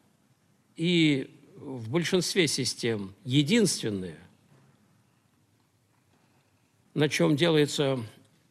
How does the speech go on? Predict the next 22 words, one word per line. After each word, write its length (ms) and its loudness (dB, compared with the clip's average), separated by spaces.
акцент 560 0
в 80 -20
понимании 420 -2
спасения, 760 -6
это, 680 0
это 220 -2
рассмотрение 1000 0
настоящей 840 0
земной 560 0
жизни 640 -4
как 300 -2
той, 260 2
которая 580 -2
имеет 460 0
единственную 880 0
и 160 0
исключительную 680 -4
ценность. 640 -12
Поэтому 320 0
под 160 0
спасением, 640 0
разумеется, 760 -4